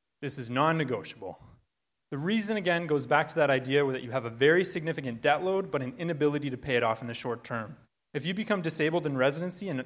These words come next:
and are unable to pay off your debt, it's an insurmountable financial hole that you'll never be able to climb out of unless you have some way of earning an income. That's what L T I is. It's an income for someone who can't earn it.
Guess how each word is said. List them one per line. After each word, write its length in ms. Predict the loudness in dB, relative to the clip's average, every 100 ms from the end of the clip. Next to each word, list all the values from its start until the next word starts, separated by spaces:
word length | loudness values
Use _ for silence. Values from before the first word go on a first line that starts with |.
| -6
and 140 | -4 -2
are 160 | -2 -2
unable 540 | -2 -2 -4 0 0
to 120 | -2
pay 140 | -4 0
off 180 | 0
your 100 | -2
debt, 400 | 2 2 0 -10 -20 _
it's 140 | -8
an 80 | -8
insurmountable 720 | -6 -6 -2 0 0 0 -4
financial 460 | -2 -2 -2 -4 -8
hole 280 | -4 -2 -2
that 100 | -4
you'll 100 | -6
never 280 | -4 -4 -4
be 120 | -4
able 160 | -6 -6
to 60 |
climb 320 | -8 -8 -6
out 160 | -2 0
of 200 | 0 -2 -14 _ -8
unless 260 | -2 -2
you 60 | 0
have 160 | -2 -2
some 340 | -4 -2 0
way 160 | 0 -2
of 100 | -2
earning 240 | -4 -4
an 80 | -6
income. 380 | -4 -4 -4 -8 -16 _ 0
That's 200 | 0 0
what 120 | -2
L 120 | -2
T 160 | 0 -4
I 140 | -4
is. 300 | -8 -16 -18 _
It's 140 | -10
an 80 | -8
income 300 | -6 -4 -4
for 100 | -4
someone 280 | -6 -4 -6
who 80 | -8
can't 320 | -8 -8 -8 -14
earn 140 | -14
it. 240 | -14 -18